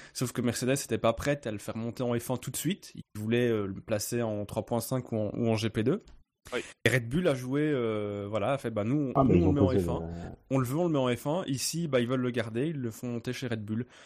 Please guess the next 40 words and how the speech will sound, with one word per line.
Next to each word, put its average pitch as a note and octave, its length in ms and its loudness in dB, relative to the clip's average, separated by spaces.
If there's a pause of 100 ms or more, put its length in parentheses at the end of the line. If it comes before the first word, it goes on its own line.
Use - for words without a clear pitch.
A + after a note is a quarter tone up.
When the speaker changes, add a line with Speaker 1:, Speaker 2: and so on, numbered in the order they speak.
(280)
Speaker 1:
Euh, A2 260 2
voilà, G#2+ 320 4
ils A#2 220 0
lui A#2+ 80 6
offrent - 180 0
tout - 80 -2
de C3 60 -4
suite D3+ 200 -6
les D#3 60 8
Speaker 2:
Même E3 80 6
Speaker 1:
garanties A#2+ 400 0
de, G2 840 -2
d'être A2+ 240 -4
dans B2 120 0
le A#2+ 60 -2
top, B2 220 -2
dans A#2+ 140 0
l'équipe G#2+ 760 -2
première, A#2 540 0
et, A2+ 260 0
euh, F2+ 420 -2
parce G2+ 200 -4
que G#2+ 100 -2
finalement, A2+ 340 2
il E3 60 2
va A#2+ 80 2
rester G#2 240 -2
là, B2 240 2
euh, G2+ 160 -2
il G#2 100 -6
est G#2 40 -4
lié A2+ 200 0
à A2 60 2
Red A2 140 -6
Bull D3 100 -6
jusqu'en B2+ 220 -6
deux G2+ 80 -4
mille B2+ 160 -2
vingt, G2+ 260 -6
hein. A#2 80 -12